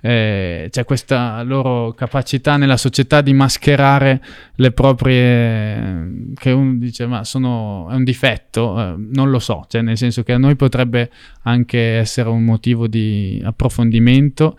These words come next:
per, eh, per stare insieme, per stare nella società, e loro vedono noi comunque come, ci vedo molto fortun-, cioè almeno non so se tutti, ma io ho avuto dei monaci che si sono aperti e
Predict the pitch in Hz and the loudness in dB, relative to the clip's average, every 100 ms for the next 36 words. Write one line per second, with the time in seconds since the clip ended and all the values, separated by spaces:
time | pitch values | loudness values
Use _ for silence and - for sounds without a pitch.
0 | - - - _ 113 110 107 104 98 90 | -12 -20 -20 _ -2 0 -2 -2 -4 -6
1 | 78 - 113 110 _ _ _ _ - - | -8 -10 -10 -12 _ _ _ _ -18 -4
2 | 120 110 123 113 101 127 139 123 107 - | -4 0 0 0 2 4 4 2 -2 0
3 | 113 113 113 107 113 120 110 117 107 - | 0 2 2 0 -2 -2 -2 -2 -2 -4
4 | 127 165 156 175 185 147 135 143 143 160 | -2 4 6 8 6 4 4 4 4 4
5 | - 135 151 151 143 123 117 107 - - | 4 4 4 2 2 2 0 -2 -8 -20
6 | _ _ - 117 120 120 117 120 123 123 | _ _ -4 0 2 6 6 6 4 -2
7 | 110 - 107 110 123 117 127 120 127 127 | -4 -6 -8 -2 0 2 4 4 4 2
8 | 147 127 120 123 110 120 117 131 127 127 | 0 0 0 -2 -4 0 2 4 4 2
9 | 123 120 127 135 135 127 127 120 123 123 | -2 0 2 2 2 0 -4 -2 0 0
10 | 120 120 117 - 123 | 0 0 -2 -4 -6